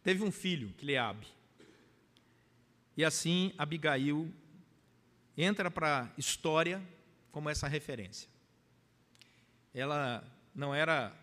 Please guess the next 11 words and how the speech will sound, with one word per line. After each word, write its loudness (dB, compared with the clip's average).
a 2
primeira 4
ministra 0
de -4
nenhum 2
grande 4
país 2
europeu. -2
Mas -2
ela 0
era -2